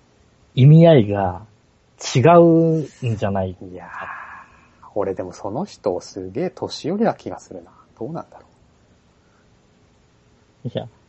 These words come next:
Speaker 1: ちょっと、なんだか知らないけど、自分入れなくてね、さっきから、<laughs> 自分のアカウントに。
Speaker 2: ちょっとそんな、
Speaker 1: <laughs> その人、
Speaker 2: 俺、
Speaker 1: 確認ができないんだけど。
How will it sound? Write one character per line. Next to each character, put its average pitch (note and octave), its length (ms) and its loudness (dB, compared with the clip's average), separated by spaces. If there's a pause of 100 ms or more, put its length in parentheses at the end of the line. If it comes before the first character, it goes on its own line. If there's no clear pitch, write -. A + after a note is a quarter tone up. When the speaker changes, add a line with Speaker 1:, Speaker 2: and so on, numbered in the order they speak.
(120)
Speaker 1:
ち - 100 -14
ょ - 20 -10
っ - 40 -20
と、 G2 200 -8 (480)
な C3+ 320 2
ん G#3 60 6
だ C3+ 80 4
か A2 60 2
知 C3+ 100 0
ら B2 100 6
な B2+ 80 6
い A2+ 60 4
け G#2 80 0
ど、 G2 60 -6
自 G#2+ 180 -4
分 C#3 120 -2
入 G#3+ 300 2
れ C4 100 4
な B3 120 4
く - 100 -12
て F#2+ 140 -2
ね、 F#2+ 160 -4
さ - 140 -4
っ - 20 0
き - 160 -8
か G#2 120 0
ら、 - 220 -2 (120)
<laughs> - 180 -20
自 B2 120 2
分 A#2+ 180 6
の A2 100 8
ア G#2 80 -2
カ A#2 100 4
ウ A2 100 6
ン G2 40 0
ト B2+ 120 2
に。 A2 80 4
Speaker 2:
ち - 260 -4
ょ - 20 0
っ - 20 -4
と - 140 -4
そ A#2 240 -4
ん G3 120 -4
な、 G#3 640 -6 (160)
Speaker 1:
<laughs> - 140 -20
そ B3+ 60 -6
の A#3 80 2
人、 - 200 -2
Speaker 2:
俺、 G3 1000 0 (180)
Speaker 1:
確 E3+ 140 -2
認 F3 40 4
が E3 120 6
で B2 120 6
き D3+ 80 2
な B2 120 4
い G2 60 -2
ん - 20 -8
だ F2+ 100 -8
け F#2 80 -8
ど。 F2+ 120 -10